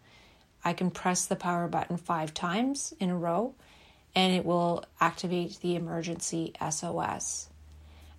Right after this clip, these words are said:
And I may also be able to use the Hey Siri feature to activate it as well.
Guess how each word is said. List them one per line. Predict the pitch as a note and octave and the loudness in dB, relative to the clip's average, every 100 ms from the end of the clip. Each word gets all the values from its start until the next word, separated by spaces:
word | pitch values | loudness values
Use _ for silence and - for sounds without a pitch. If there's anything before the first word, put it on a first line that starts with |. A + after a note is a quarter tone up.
| - | -2
And | F3+ F3+ | 2 4
I | F3+ | 6
may | F#3+ G#3 G#3+ G#3+ | 8 8 8 6
also | - F3+ F#3 G3 | 6 2 2 0
be | E3 F3+ - | 2 2 2
able | F3 E3+ E3+ | 0 0 -2
to | - | 0
use | F3+ F3 F3 E3+ E3 - - | 2 4 4 2 0 -4 0
the | F3 E3+ E3 | 0 0 -2
Hey | E3 - F#3 F3+ F3 F3 F3+ - - - - _ - - - _ _ _ _ - - | -4 -2 2 4 4 4 2 -4 -20 -20 -20 _ -20 -20 -20 _ _ _ _ -20 -6
Siri | - F#3+ F3+ E3+ E3 G#3+ B3 - - - - - - - - - - _ _ | -2 2 2 2 2 0 -2 -18 -20 -20 -20 -20 -20 -20 -20 -20 -20 _ _
feature | - F#3+ E3 - - F3+ - - - _ _ _ _ _ _ _ - | 2 4 6 4 2 0 -4 -20 -20 _ _ _ _ _ _ _ 2
to | G3+ F3+ | 6 6
activate | E3 D#3+ - E3+ D#3+ D#3+ | 6 2 -2 0 0 0
it | E3 - | -2 -2
as | F3 E3+ | 0 0
well. | E3 D#3+ - | 2 2 0